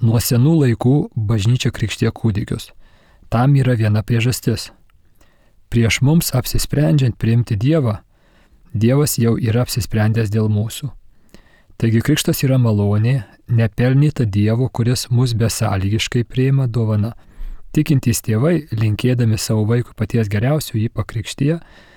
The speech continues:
nes krikštas išvaduoja iš gimtosios nuodėmės veikimo ir mirties valdžios.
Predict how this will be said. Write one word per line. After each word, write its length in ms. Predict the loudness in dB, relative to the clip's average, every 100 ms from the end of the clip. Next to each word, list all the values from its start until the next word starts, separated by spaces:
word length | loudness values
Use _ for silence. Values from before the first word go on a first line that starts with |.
| -20 _ -4
nes 200 | -2 0 -2
krikštas 320 | -2 -2 -2 -2
išvaduoja 480 | -2 0 0 2
iš 160 | 0 0
gimtosios 480 | 0 0 0 0 0
nuodėmės 540 | 0 2 2 0 -4 -14 _ _ _ -2
veikimo 560 | 0 0 0 0 2 -2 -8 -20 -20 -20 _ _ _ _ _ _
ir 320 | -2 0 0 -2
mirties 540 | 0 0 0 -2 -2 -2
valdžios. 480 | -2 -2 -4 -6